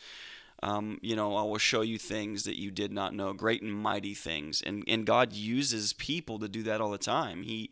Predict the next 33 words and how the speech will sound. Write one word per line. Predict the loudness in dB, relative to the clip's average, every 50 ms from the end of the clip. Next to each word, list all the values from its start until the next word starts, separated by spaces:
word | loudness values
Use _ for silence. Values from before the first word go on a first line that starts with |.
| -10 -14 -16 -16 -16 -16 -16 -12
he | -6 -2 0
uses | 2 2 2 2 2 2
a | 0 0
random | 0 0 0 0 0 0 2
stranger | 0 2 2 2 0 0 0 0 -2 -2 -2
on | -2 -2
the | 0
street, | 0 0 0 0 0 0 0 2 2
whether | 0 0 0 0
it | 0
be | 0 2
a | 2
word | 2 4 2 2 2
of | 0 -2
knowledge | -2 0 2 2 2 2 2 0 0 0 0 -2 -2 -2
or, | -2 -2 -2 -2 -4 -4 -6 -8 -12 -20 _ _ _ _ _ _ _ _ _ _ _ -10 -10 -8 -10 -16 -16 -12 -6
you | -4 0
know, | 0 2 0
a | 0
prophetic | 0 0 0 0 0 0 0 0 0 0 2 2
seed | 4 4 4 2 2 2 2
spoken | 2 4 4 2 2 2 0 0 0
into | 0 0 0 0 0 0
you. | 2 0 0 0 -2 -4 -6 -6
Um, | -4 -2 -2 -2 -2 -4
he | -4 -4
will | -2 0 0 0
use | 0 0 0 -2 -2 -2 0
that. | 0 0 0 0 0 -4
He | -6 -6
will | -4 -2 -2
use | -2 -2 -2 -2 -4
friends. | -4 -2 0 0 0 0 0 -2 -2 0 2 2 2 0